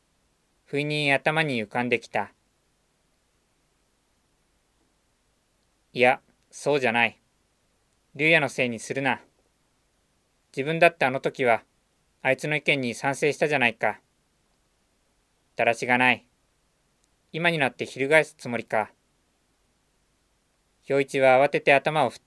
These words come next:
た。ナミコは面白がって、ますます抱きついてくる。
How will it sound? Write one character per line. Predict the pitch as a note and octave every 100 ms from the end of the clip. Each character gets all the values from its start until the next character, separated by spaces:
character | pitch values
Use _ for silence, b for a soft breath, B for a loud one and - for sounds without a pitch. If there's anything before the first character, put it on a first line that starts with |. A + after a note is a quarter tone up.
| -
た。 | A2 - _ _ _ _ _ _ _ _ _ _ _ _ _ -
ナ | C#3+
ミ | E3+
コ | - D3
は | B2
面 | A2+ B2+
白 | D3+ C3+
が | B2+
っ |
て、 | - - G#2+ - _ _ _
ま | A#2+
す | -
ま | E3
す | D3 C#3 A#2+
抱 | A2
き | G#2
つ | - C#3
い |
て | B2+ B2+
く | -
る。 | A2+ G2+